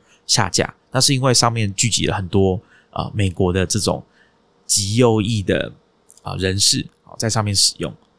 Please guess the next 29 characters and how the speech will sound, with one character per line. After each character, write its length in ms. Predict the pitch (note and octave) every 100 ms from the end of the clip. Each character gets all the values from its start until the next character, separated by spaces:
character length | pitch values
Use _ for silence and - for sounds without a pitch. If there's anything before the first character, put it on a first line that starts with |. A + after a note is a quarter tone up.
| _ -
这 100 | D#3
件 80 |
事 100 | D#3
情 80 | C#3
就 140 | G#2+ B2
涉 160 | B2+
及 160 | G2+ F#2+
到 180 | G#2 G#2
说， 260 | G2+ F#2+
之 180 | - A2
前 300 | G#2 - C#3+ - - -
认 320 | - B2+ G#2+ E2
为 320 | A#1+ G1+ - - _ _
美 160 | A2+ G2+ -
国 180 | G2+ G2
的 80 | G2+
总 140 | A2
统 80 | G#2+
大 140 | A2+
选 180 | G#2 G2
选 260 | - G2+ F#2+
举 140 | F2+
结 120 | F#2+
果 120 | G#2 F#2+
有 60 |
问 160 | F#2 A2
题 100 | G#2
的 140 | -
人 100 | A1+